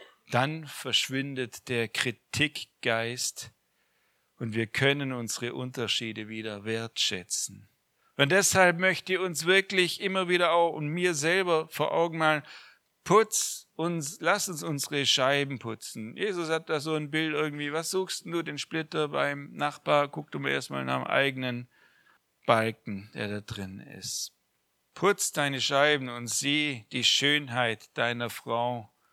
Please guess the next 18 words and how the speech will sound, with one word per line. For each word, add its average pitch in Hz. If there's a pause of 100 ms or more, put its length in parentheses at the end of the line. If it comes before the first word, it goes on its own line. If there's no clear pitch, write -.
(400)
deines 120
Mannes, 120
deiner 123
Geschwister 127
im 117
Gospelhaus, 117
deiner 123
Nachbarn. 117 (800)
Und 123
lass 175
uns 175
eine 147
Kultur 156 (680)
des 120
Bewunderns 151 (680)
und 127
des 127
Ehrenlebens. 117